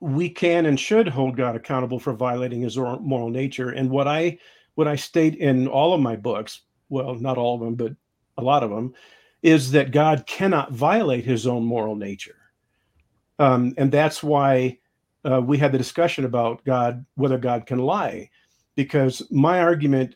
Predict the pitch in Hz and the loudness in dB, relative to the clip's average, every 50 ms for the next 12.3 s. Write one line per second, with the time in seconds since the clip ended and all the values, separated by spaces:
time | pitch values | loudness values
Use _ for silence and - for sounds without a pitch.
0 | _ - 147 131 131 147 190 240 208 160 - - 151 135 - - 147 135 131 120 | _ 0 2 4 4 4 2 0 -2 -6 -4 -2 -2 -2 0 0 -2 -2 0 0
1 | 123 120 123 120 113 120 127 131 131 127 113 135 143 147 143 120 - - - - | -2 -2 -2 -4 -4 -4 -4 -4 -2 -2 0 0 2 0 0 -2 -8 -10 -4 -2
2 | 202 214 196 180 139 139 110 139 143 165 180 170 147 131 127 131 131 120 117 135 | -2 0 0 -2 -4 -2 0 2 2 4 2 2 2 0 2 2 0 0 2 0
3 | 135 135 131 131 135 131 127 123 123 123 139 160 190 208 208 - 123 107 110 120 | 2 2 2 2 2 2 0 0 0 0 0 0 -2 -2 -4 -4 -6 -6 -6 -8
4 | - _ _ _ _ _ _ 143 139 135 151 139 135 135 131 131 147 175 180 156 | -10 _ _ _ _ _ _ 0 4 4 4 4 4 2 2 2 2 2 2 2
5 | 147 135 120 120 120 107 123 135 139 135 131 127 143 170 190 196 - 147 135 127 | 0 0 0 -2 -2 0 0 2 2 2 2 0 0 0 0 -2 -2 -4 -4 -2
6 | 123 131 131 117 117 139 135 139 143 135 131 131 131 123 123 120 123 135 165 196 | 0 0 -2 0 0 0 0 2 2 2 2 2 2 0 0 -2 -2 -2 -2 -2
7 | 220 220 - - - - - _ _ _ _ _ _ _ _ 143 147 147 - 127 | -2 -4 -6 -10 -10 -12 -12 _ _ _ _ _ _ _ _ 0 0 0 0 -2
8 | 160 185 208 220 208 160 113 151 147 147 - 160 160 143 127 135 170 170 - 151 | 0 0 0 0 -2 0 0 0 -2 0 2 2 2 2 2 -2 -2 -2 -2 -4
9 | 139 - - 247 277 262 240 160 131 127 123 113 117 127 139 147 - _ _ _ | -4 -4 -4 -2 -2 -2 -2 -2 -2 -2 -2 -2 -2 -4 -6 -8 -10 _ _ _
10 | _ _ - - 160 156 156 147 147 151 139 - _ _ _ _ _ - 143 160 | _ _ -4 0 2 2 4 2 2 0 -2 -6 _ _ _ _ _ -2 2 2
11 | 175 170 170 156 160 160 156 151 123 165 185 165 147 135 123 117 190 220 214 160 | 2 4 2 2 2 0 0 0 0 0 0 2 0 0 0 0 2 2 4 4
12 | 135 123 120 127 127 - - | 2 2 0 -2 -4 -8 -14